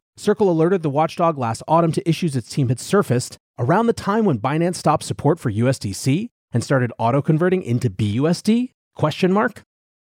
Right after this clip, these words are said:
Definitely an interesting subplot to watch. Now, on top of this reserves issue, there also may be K Y C and A M L issues. This is from an article in Reuters this morning. Quote,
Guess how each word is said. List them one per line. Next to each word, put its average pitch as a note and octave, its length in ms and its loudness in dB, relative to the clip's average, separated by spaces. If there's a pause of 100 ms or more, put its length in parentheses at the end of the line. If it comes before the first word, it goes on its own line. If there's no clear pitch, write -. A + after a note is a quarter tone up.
(200)
Definitely C3+ 380 0
an A#2+ 140 -6
interesting C3 480 -4
subplot B2 720 -2
to A2 100 -6
watch. - 560 -6 (720)
Now, D#3 200 4
on E3+ 120 4
top - 320 -2
of F#3 160 0
this C#3+ 240 -2
reserves B2+ 480 2
issue, A#2+ 240 -2
there B2 160 -2
also F3+ 280 0
may C#3 180 2
be C3 160 0
K - 220 -2
Y A2+ 160 0
C A2 260 -2
and A#2 80 -2
A - 40 -8
M G2+ 200 -4
L D3+ 140 4
issues. - 500 -2 (420)
This D3 240 0
is E3+ 100 -2
from D#3+ 140 0
an C#3+ 60 2
article A2+ 320 -2
in G2+ 100 -4
Reuters C3+ 360 2
this A#2 200 -4
morning. F#2+ 440 -6
Quote, D#3 320 2